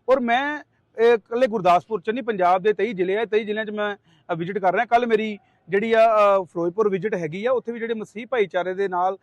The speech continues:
ਜਾਂ ਮਾਈਨੋਰਿਟੀਜ਼ ਦੇ ਨਾਲ ਸੰਬੰਧਿਤ ਲੋਕ ਨੇ, ਉਹਨਾਂ ਦੀ ਕੰਪਲੇਂਟਾਂ ਮੇਰੇ ਕੋਲ ਆਈਆਂ ਵਾ। ਕੱਲ੍ਹ ਵੀ ਉਹਨਾਂ ਦੀ ਸੁਣਵਾਈ ਜਿਹੜੀ ਕਰਨ ਲਈ ਉੱਥੇ ਮੈਂ ਟਾਈਮ ਰੱਖਿਆ, ਉੱਥੇ ਡੀ ਸੀ ਸਾਹਿਬ, ਐਸ ਐਸ ਪੀ ਸਾਹਿਬ ਆ ਰਹੇ ਨੇ ਔਰ ਇਹ ਜਿਹੜੀ ਇਹ ਲੜੀ ਦੇ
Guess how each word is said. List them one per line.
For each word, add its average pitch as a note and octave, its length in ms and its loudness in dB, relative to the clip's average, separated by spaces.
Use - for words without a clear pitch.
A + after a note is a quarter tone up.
ਜਾਂ G3+ 120 2
ਮਾਈਨੋਰਿਟੀਜ਼ G#3+ 520 -4
ਦੇ A3 80 -2
ਨਾਲ G3 220 0
ਸੰਬੰਧਿਤ F#3 400 -6
ਲੋਕ E3 280 -4
ਨੇ, G#3 80 -8
ਉਹਨਾਂ A#3+ 140 -8
ਦੀ A#3+ 80 -10
ਕੰਪਲੇਂਟਾਂ F3+ 440 -6
ਮੇਰੇ G#3+ 140 -8
ਕੋਲ F#3 120 -6
ਆਈਆਂ E3+ 200 -4
ਵਾ। A3 160 -2
ਕੱਲ੍ਹ C4+ 200 4
ਵੀ C#4 60 0
ਉਹਨਾਂ C4+ 180 -2
ਦੀ B3+ 60 -4
ਸੁਣਵਾਈ G3+ 340 -2
ਜਿਹੜੀ G#3+ 160 -4
ਕਰਨ F#3+ 200 0
ਲਈ G3 160 -2
ਉੱਥੇ G3+ 180 0
ਮੈਂ G3+ 120 -6
ਟਾਈਮ E3+ 220 -6
ਰੱਖਿਆ, G#3 240 -8
ਉੱਥੇ G#3+ 140 -4
ਡੀ E3 140 -12
ਸੀ F#3 140 -20
ਸਾਹਿਬ, G3 240 0
ਐਸ F#3 120 -6
ਐਸ F#3+ 80 -20
ਪੀ F#3 120 -18
ਸਾਹਿਬ F3+ 240 -2
ਆ D3+ 100 2
ਰਹੇ F3 120 -2
ਨੇ A#3 160 -10
ਔਰ B3+ 80 4
ਇਹ C#4+ 60 0
ਜਿਹੜੀ C#4 200 -4
ਇਹ C#4+ 120 2
ਲੜੀ G#3+ 340 0
ਦੇ B3+ 240 4